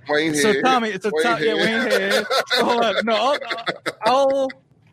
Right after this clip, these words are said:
Speaker 2: I'm gonna go ahead and just show an image of this, uh,
Speaker 1: Yeah.
Speaker 2: of this cartoon. And Tommy, let's see if you can,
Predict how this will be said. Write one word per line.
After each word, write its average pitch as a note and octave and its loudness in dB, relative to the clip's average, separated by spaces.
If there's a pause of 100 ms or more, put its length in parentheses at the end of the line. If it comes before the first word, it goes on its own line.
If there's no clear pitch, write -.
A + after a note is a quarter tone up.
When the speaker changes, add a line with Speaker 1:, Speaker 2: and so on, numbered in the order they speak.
(640)
Speaker 2:
I'm G#3 2
gonna B3+ -2
go G#3+ 0
ahead G3+ 2
and E3 0
just E3 -2
show G#3 4 (920)
an D#3 -2
image F3+ 0
of F3 2
this, F3 0
uh, - -18
Speaker 1:
Yeah. C3+ 0
Speaker 2:
of C3 -6
this C#3+ -4
cartoon. F3 2 (340)
And D#3 0
Tommy, G#3 4
let's A3+ 4
see C4+ 0
if A3 -4
you A3 0
can, F#3 -2